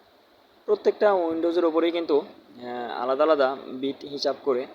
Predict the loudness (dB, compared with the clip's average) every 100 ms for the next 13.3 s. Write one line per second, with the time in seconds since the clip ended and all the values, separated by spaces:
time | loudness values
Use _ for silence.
0 | -20 _ _ -8 -6 0 0 0 -2 -2
1 | -6 -4 0 0 -2 -8 -18 -8 -2 0
2 | 0 -2 -6 -6 -6 -6 -6 -4 -4 -4
3 | -8 _ _ _ _ -16 -4 0 2 4
4 | 2 -2 -20 -16 -8 -4 2 4 4 2
5 | 0 -2 -4 -8 -8 -12 -12 -14 -14 _
6 | _ _ _ _ _ _ -18 _ _ -20
7 | -4 -2 0 -2 -4 -2 2 4 4 2
8 | -2 -2 -2 -2 -2 -2 -4 -6 -10 _
9 | _ _ _ _ _ _ _ _ _ _
10 | -20 -16 -12 -10 -10 -6 -4 -4 -6 -12
11 | -10 -8 -2 -2 -2 -12 _ _ _ _
12 | -20 -12 -10 -6 -6 -2 0 0 -2 -6
13 | -8 -8 -10